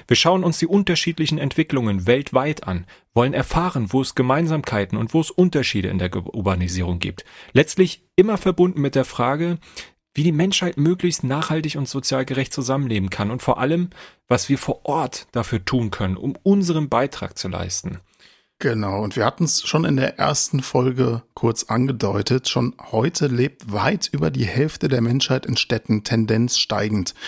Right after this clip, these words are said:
Speaker 2: Das gilt insbesondere aber für Frankfurt, das in den nächsten fünfzehn Jahren um mehr als sechs Prozent wachsen wird. Und damit stellen sich auch natürlich die Fragen, dürfen Städte noch wachsen? Sollen sie noch wachsen?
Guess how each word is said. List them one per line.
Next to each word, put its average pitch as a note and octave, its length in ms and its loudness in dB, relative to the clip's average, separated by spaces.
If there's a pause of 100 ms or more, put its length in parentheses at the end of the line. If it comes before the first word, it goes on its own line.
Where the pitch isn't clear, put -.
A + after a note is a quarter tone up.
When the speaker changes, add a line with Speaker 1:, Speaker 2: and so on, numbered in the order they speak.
(280)
Speaker 2:
Das - 180 0
gilt D3 180 2
insbesondere G#2+ 880 2
aber A#2 180 2
für G#2+ 160 -2
Frankfurt, A#2 800 -2 (300)
das - 180 0
in C#3 100 4
den A#2 200 4
nächsten C#3+ 420 0
fünfzehn D#3 580 0
Jahren B2+ 360 2
um B2 240 4
mehr C3+ 260 0
als B2 180 -2
sechs B2 360 0
Prozent B2 640 -2
wachsen G2+ 480 -4
wird. G2+ 200 -6 (440)
Und A2+ 140 0
damit D3+ 400 0
stellen C#3 420 0
sich C#3+ 220 -2
auch D3 180 0
natürlich C3+ 400 -2
die C3+ 100 -4
Fragen, B2+ 580 2 (280)
dürfen D3+ 280 2
Städte D#3+ 340 0
noch C3 260 0
wachsen? C3+ 540 0
Sollen A2+ 500 2
sie D#3 140 2
noch E3 240 0
wachsen? D3+ 460 0